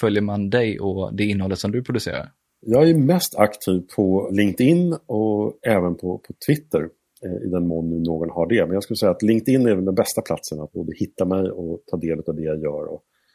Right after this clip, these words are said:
Speaker 2: kanske också lära mig saker som, som jag inte kan om, om content marketing eller inbound marketing eller vad det nu kan vara.
Speaker 1: Ja, men jag ser till att slänga in länkar till dina profiler så att man kan hitta dig här efter också.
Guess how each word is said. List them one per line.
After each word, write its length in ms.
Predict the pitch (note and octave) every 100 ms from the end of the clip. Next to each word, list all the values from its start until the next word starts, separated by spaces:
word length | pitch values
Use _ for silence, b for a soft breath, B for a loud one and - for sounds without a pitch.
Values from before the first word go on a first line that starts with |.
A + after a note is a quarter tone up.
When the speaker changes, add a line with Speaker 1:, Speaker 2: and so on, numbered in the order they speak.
| -
Speaker 2:
kanske 240 | F2+ -
också 360 | D#2+ - E2+ D#2+ -
lära 380 | G2 F#2+ E2+ E2
mig 200 | F#2+ C#3+
saker 460 | - D2 - D2 E2 _
som, 280 | - E2 E2
som 180 | - F2
jag 200 | F2+ A#2+
inte 160 | A#2
kan 320 | - D#2 D#2 -
om, 260 | D#2 D#2 -
om 140 | D#2+
content 320 | - D#2+ D#2 D#2+
marketing 420 | D2 - - D#2
eller 160 | D#2
inbound 280 | E2 D#2 D#2
marketing 340 | E2 - - F2
eller 80 |
vad 100 | G1+
det 40 | G1+
nu 60 | G1+
kan 160 | -
vara. 160 | G1+ G1+ _ _ _ -
Speaker 1:
Ja, 60 |
men 100 | G2
jag 80 | G#2+
ser 100 | C#3+
till 180 | C3+ B2+
att 60 | A#2
slänga 240 | B2 B2
in 160 | A2+ A2+
länkar 340 | A2 G#2 G2+
till 380 | - A2 G2+ G2+
dina 220 | G2+ G2
profiler 400 | G2+ - F#2+ F#2
så 100 | G2+
att 140 | -
man 140 | G2 F#2
kan 100 | F#2+
hitta 200 | F#2+ F2+
dig 100 | F#2+
här 220 | G2 F2
efter 180 | - G2+
också. 220 | F2+